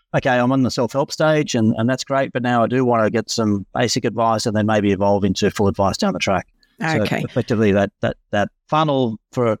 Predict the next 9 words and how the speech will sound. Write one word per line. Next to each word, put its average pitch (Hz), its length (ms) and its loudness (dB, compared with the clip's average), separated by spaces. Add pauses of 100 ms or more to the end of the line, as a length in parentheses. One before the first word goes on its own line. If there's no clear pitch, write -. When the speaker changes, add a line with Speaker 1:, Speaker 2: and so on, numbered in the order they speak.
(400)
Speaker 1:
could, 110 220 -4
could 104 140 -2
be 110 120 2
done 107 240 2
on, 101 180 2
online. 98 540 0 (720)
Speaker 2:
So 214 240 0
then 180 600 2
from 160 800 0